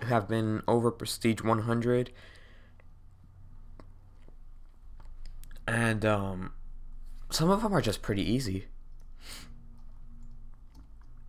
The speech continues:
Others could be really high, high skilled, but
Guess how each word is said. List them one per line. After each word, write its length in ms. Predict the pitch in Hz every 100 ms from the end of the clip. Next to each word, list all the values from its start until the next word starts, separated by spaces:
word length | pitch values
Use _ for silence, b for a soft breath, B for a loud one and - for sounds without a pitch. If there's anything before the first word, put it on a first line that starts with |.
| -
Others 260 | 113 131 139
could 140 | 127
be 80 | 110
really 300 | 104 107 107
high, 240 | 110 104 104 -
high 240 | 113 101
skilled, 540 | - - 120 120 110 B B
but 460 | - 92 98 95 -